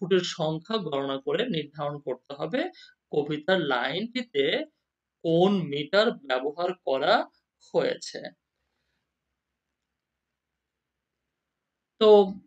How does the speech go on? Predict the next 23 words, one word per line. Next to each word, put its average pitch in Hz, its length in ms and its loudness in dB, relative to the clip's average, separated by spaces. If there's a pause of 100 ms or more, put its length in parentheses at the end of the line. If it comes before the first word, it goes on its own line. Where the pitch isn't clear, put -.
কেমন 226 320 6
লাগলো? 226 480 6 (640)
পরবর্তী 208 500 8
সেশনে 196 760 2
আমরা 160 200 0 (120)
স্ক্যানশন 160 680 0
শিখব। 143 580 -4 (500)
বই 294 320 2
পড়ে 127 260 0
যারা 135 220 2
স্ক্যানশন 139 640 -2
বুঝতে 170 300 -2
পারেন 120 300 0
নাই, 156 260 -2 (120)
তারা 156 200 0 (160)
এখন 214 360 -2
আবার 135 280 0
বইটি 131 380 -2
হাতে 143 340 -8
নিলেই 147 400 -2
একটি 170 240 -2
magic 131 360 -4
দেখবেন। 123 320 -12